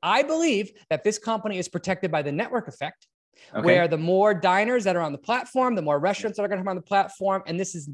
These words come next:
Speaker 1: naturally a winner take most kind of market."
Speaker 2: Yeah.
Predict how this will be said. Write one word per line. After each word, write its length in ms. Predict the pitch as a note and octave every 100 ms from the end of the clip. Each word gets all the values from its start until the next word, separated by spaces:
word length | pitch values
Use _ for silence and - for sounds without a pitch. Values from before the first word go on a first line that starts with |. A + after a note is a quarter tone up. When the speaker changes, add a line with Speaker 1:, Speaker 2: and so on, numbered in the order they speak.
| -
Speaker 1:
naturally 680 | F3+ F#3 B3 - C4 C4 -
a 80 | F3+
winner 640 | D#3+ D#3+ G3+ B3 C4 - _
take 320 | G3+ F#3+ F#3+ _ _ _
most 580 | G3 G3+ F#3 E3+ - - _ _ _
kind 180 | E3 D#3
of 140 | C#3+
market." 300 | C#3 A2+ B2 _ _ _ -
Speaker 2:
Yeah. 160 | F#2